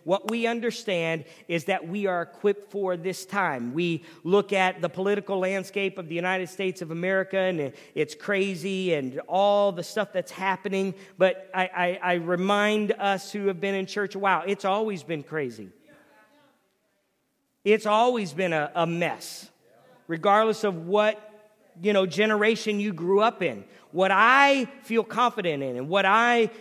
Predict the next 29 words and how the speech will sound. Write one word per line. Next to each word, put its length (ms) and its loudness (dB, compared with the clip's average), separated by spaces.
feel 200 2
most 340 2
secure 380 -2
in 240 -2
is 280 4
that 300 2
Jesus 460 -4
Christ 420 2
wanted 320 -2
me 180 -2
in 100 -2
this 220 -2
generation. 680 -2
That 240 2
means 260 0
I'm 200 2
equipped 520 -2
to 140 -4
live 260 2
in 100 0
this 240 -2
generation, 520 -2
regardless 580 4
of 100 0
what 220 0
culture 400 -2
pushes 480 -2
on 260 0
me, 220 0